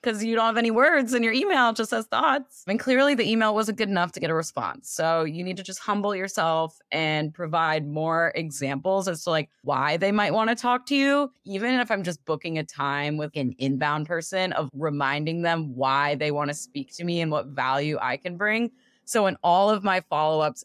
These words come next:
I usually just thread them together 'cause it can kinda reference the other one. I'll just hound them with more examples or, like, a client story or, like, more ways I think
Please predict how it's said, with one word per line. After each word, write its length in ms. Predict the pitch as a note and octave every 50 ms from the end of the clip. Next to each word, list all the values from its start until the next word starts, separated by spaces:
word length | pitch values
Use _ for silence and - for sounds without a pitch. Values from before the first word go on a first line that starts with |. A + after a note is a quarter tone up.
| -
I 120 | - E3 A3
usually 320 | B3+ D4+ D#4 F4 F4 C#4
just 180 | C4 B3+ - -
thread 260 | E3+ D#3+ D#3 D#3 C3
them 220 | D#3 D3+ D3+ C#3+
together 580 | - D#3+ - C#3 C3+ C3 C3 C3+ C3+ C3+ C3+ C3+ -
'cause 140 | D#3+ C3+ C3
it 120 | C#3 C#3 -
can 100 | C#3+ C3+
kinda 200 | - C#3+ A2+ A#2+
reference 420 | A#2 G2 - - - A2 B2+ B2+ -
the 80 | C3
other 160 | C3+ C#3 D3 D3
one. 320 | D3+ D#3 D#3 D3+ D#3 D#3 _ _ _ _
I'll 160 | - F3 G3 G#3+
just 180 | C4+ - -
hound 240 | C#4 G#3+ F#3+ F#3+ F#3+
them 140 | F#3 F3+ F3
with 160 | E3+ D#3 D3+
more 400 | D3 C#3+ D3 D3 D3 D3 D3 - -
examples 920 | D3 D3 C#3+ D#3 - C#3+ C#3 D3 D3+ D3+ D3+ D3+ D3 D3 D3 D3 C#3+ C#3 - -
or, 80 | C#3+
like, 160 | D3 C3+ C3 D3
a 80 | C3
client 500 | - - E3+ D3 C#3 C#3 C#3 B2+ B2+ -
story 720 | - - - - E3 D#3+ D#3 D#3 D#3 D#3+ D#3 D#3 D3+ D3+ D3+
or, 160 | - - D3+
like, 220 | D3 C#3 B2+ C3+
more 240 | C#3+ C#3 D3+ D3+ D3
ways 340 | C#3+ C3+ C#3 C#3 C#3 B2+ -
I 100 | C3+ C#3+
think 240 | - - B2+ C3+